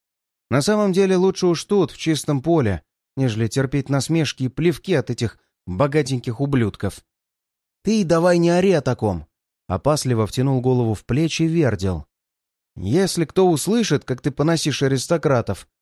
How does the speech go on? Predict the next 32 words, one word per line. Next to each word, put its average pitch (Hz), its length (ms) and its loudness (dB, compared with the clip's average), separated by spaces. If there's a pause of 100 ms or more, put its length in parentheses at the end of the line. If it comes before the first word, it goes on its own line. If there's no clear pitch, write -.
(120)
могут 165 340 -2
и 214 60 0
палок 151 380 2
выписать». 120 640 -2 (640)
«А - 140 -4
я 196 160 4
в 131 60 -4
своих 160 260 0
товарищах 156 580 2
уверен», — 117 520 0 (300)
с - 120 -10
вызовом 151 520 0
ответил 123 520 -2
друг. 107 420 -6 (680)
«А 147 120 2
еще 170 260 0
знаю, 143 480 2 (140)
что - 200 -2
они 170 180 2
считают 156 480 -2
точно 156 300 -2
так 104 300 -2
же». 82 260 -10 (920)
«И 117 160 2
все 117 340 0
же, 98 300 -2 (280)
лучше 147 380 -2
лишний 147 320 0
раз 143 240 0
не 139 120 0
искушать 127 440 -2
судьбу». 87 460 -6